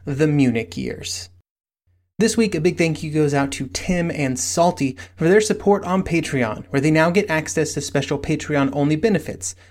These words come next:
like ad-free versions of all of these episodes, plus special Patreon-only episodes released once a month. If that sounds interesting to you, head on over to history of the second world war dot com slash members to find out more information.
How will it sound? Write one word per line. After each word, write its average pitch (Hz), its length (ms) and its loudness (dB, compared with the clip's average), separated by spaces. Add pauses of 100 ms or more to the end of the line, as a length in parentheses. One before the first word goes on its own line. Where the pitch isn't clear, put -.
like 139 240 2
ad-free 156 360 2
versions 147 480 2
of - 160 -6
all 214 180 4
of 180 80 4
these 143 160 -2
episodes, 117 560 -4 (240)
plus 202 240 4
special 156 320 -2
Patreon-only 156 960 2
episodes 123 580 -4 (200)
released 123 400 -2
once 113 200 -6
a 127 40 -4
month. 135 420 0 (400)
If 147 80 -2
that 190 180 4
sounds 170 280 2
interesting 220 480 2
to 151 40 0
you, 147 280 0 (160)
head 226 180 4
on 247 80 4
over 214 220 2
to 175 160 -2
history 226 480 0
of 185 100 -4
the 180 80 0
second 175 380 0
world 156 240 0
war 156 240 4
dot 151 320 0
com 151 340 0
slash 139 400 0
members 151 540 2 (240)
to 196 80 2
find 123 260 0
out 127 140 2
more 123 180 -2
information. 131 680 -2